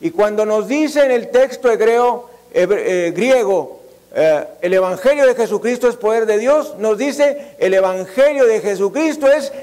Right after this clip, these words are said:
dinamis de Dios, es dinamita de Dios. El evangelio de Cristo es dinamita de Dios.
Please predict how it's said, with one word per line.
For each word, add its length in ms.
dinamis 1400
de 140
Dios, 240
es 420
dinamita 880
de 140
Dios. 220
El 120
evangelio 580
de 140
Cristo 400
es 160
dinamita 760
de 140
Dios. 220